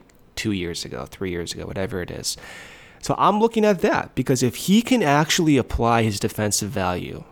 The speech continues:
from second base to shortstop, in my mind, it changes the outlook drastically, because his baseline floor level value just gets boosted. I mean, he's quite literally,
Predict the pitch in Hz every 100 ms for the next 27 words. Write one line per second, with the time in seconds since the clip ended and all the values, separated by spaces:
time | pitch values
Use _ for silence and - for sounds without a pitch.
0 | - - 92 - 101 - 95 87 80 -
1 | - - 101 95 - - - - - -
2 | _ - 98 92 98 110 113 110 110 110
3 | - 107 - 104 98 101 101 92 85 90
4 | 82 - - 82 82 - - 87 85 -
5 | 90 98 95 - 101 104 - - 101 95
6 | 95 - - - - - - - 123 117
7 | 120 117 110 110 107 107 98 104 104 117
8 | 95 95 98 98 - 117 - - - 151
9 | - - - - - - - 104 104 104
10 | 139 - - 180 - - 113 135 147 98
11 | 85